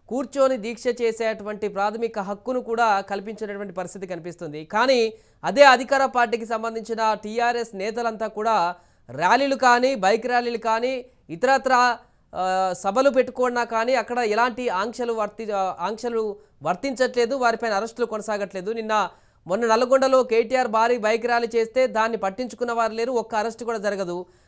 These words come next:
ఇక నల్గొండ పర్యటనకు పోలీసు రెడ్ కార్పు-, కార్పెట్ ప-, పరిచారు. ఇల్లందులో కోవిడ్ నిబంధనలు ఉల్లంఘించి టీఆర్ఎస్ నేతలు అనుమతి లేకుండా ఎమ్మెల్సీ దాతామాధు అభినందన సభను ఏర్పాటు చేస్తారు. అక్కడ వేల మంది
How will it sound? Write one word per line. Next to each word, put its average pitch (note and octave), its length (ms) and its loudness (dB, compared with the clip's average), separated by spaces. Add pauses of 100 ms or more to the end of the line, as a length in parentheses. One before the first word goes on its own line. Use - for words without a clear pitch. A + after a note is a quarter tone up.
(140)
ఇక F3+ 120 -2
నల్గొండ B3 440 4
పర్యటనకు B3 540 0
పోలీసు A#3 360 0
రెడ్ G#3+ 160 -4
కార్పు-, A3 560 -2
కార్పెట్ G#3 480 -2
ప-, G3 300 0 (120)
పరిచారు. G3+ 540 0
ఇల్లందులో B3 640 4 (340)
కోవిడ్ A#3+ 320 2
నిబంధనలు B3 460 0
ఉల్లంఘించి A#3+ 360 -2
టీఆర్ఎస్ A#3+ 500 0
నేతలు A#3 280 -4
అనుమతి A3+ 340 -2
లేకుండా A3+ 440 0
ఎమ్మెల్సీ A3 340 -6
దాతామాధు A3 580 -2
అభినందన A3 340 -2
సభను G#3+ 320 -6
ఏర్పాటు G3+ 400 -6
చేస్తారు. G#3 280 -4
అక్కడ G#3+ 220 -2
వేల G#3 280 -2
మంది G#3+ 520 -4